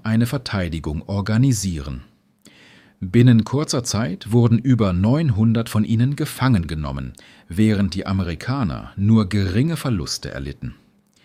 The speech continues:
Der Sieg war nicht nur militärisch bedeutsam,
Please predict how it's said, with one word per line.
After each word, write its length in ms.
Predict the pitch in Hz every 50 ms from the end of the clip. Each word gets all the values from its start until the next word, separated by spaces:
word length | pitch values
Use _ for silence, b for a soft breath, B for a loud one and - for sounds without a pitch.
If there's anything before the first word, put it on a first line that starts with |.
| b b b b b b b
Der 240 | - 95 104 110 110
Sieg 500 | 104 127 185 175 104 73 - - - - -
war 220 | 92 90 101 101
nicht 320 | 104 117 147 147 - - -
nur 120 | 113 95
militärisch 680 | 85 87 82 85 76 - - 120 120 104 85 76 - -
bedeutsam, 800 | 67 65 71 78 92 120 127 123 120 - 69 67 76 90 117 120